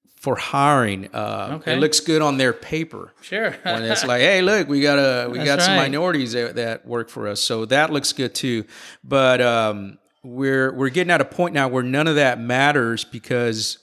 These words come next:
Speaker 1: we're, um, we're about to hit a big pilot shortage.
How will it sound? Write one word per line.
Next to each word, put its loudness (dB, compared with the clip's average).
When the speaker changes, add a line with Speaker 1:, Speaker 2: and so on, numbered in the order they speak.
Speaker 1:
we're, -2
um, -8
we're 2
about 2
to -4
hit 0
a -2
big -6
pilot -2
shortage. -4